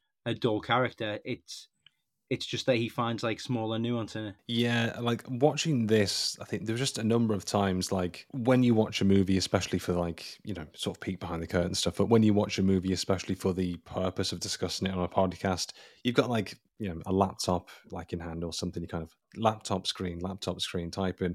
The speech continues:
Speaker 2: But there was a number of times in this where the big stretches had gone past and I just not typed anything 'cause I was just sort of kind of really drawn in by, like, th-, the sort of unfortunate world of this film and the performances, because, like you say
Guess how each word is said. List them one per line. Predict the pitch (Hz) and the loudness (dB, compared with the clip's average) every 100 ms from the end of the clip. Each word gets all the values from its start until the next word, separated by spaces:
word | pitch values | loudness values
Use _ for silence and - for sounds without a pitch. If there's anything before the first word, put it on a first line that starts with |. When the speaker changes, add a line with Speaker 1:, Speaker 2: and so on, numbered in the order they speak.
| - | 4
Speaker 2:
But | 139 | 6
there | 143 | 8
was | 123 | 8
a | |
number | 131 131 | 6 6
of | 117 | 2
times | - 110 101 | 4 2 4
in | 92 92 | 2 2
this | 92 - | 2 2
where | 92 90 87 _ - | 4 4 2 _ -10
the | 85 | -8
big | - 110 98 | 0 0 0
stretches | - 107 104 101 87 | 0 -2 -2 -2 -2
had | 82 | 0
gone | 95 90 | 0 2
past | 92 92 - | 0 -2 0
and | 95 | 0
I | |
just | 98 - | 0 0
not | 98 98 - | 0 0 -4
typed | - 101 104 98 | -4 -2 0 0
anything | 92 87 95 87 | 0 2 0 0
'cause | - | -2
I | 90 | -2
was | 92 | -2
just | 98 - | -2 -2
sort | 90 95 | -2 -6
of | 87 - _ - | -12 -18 _ 4
kind | 196 | 4
of | 135 | 6
really | 143 135 | 6 4
drawn | 104 107 120 113 | 4 6 8 8
in | 113 117 | 8 6
by, | 95 92 | 6 6
like, | 92 87 - - _ - | 4 2 -2 -18 _ -16
th-, | 113 101 | -10 -4
the | 95 90 | -2 -2
sort | - - | -6 -8
of | 98 | -8
unfortunate | - 113 - 101 | -4 -2 0 0
world | 95 92 92 | 4 4 4
of | 85 | 0
this | 90 | -2
film | - 95 90 90 - - _ _ _ - | -2 0 0 -2 -6 -20 _ _ _ 2
and | 110 113 | 4 4
the | 101 | 0
performances, | - - 92 90 - - 90 - - _ _ - | -4 0 2 2 0 0 0 -2 -10 _ _ -6
because, | 110 110 92 - - - - _ | -2 0 -2 -4 -10 -20 -20 _
like | 110 123 110 | 0 0 2
you | 98 | 0
say | - 107 98 | 2 2 2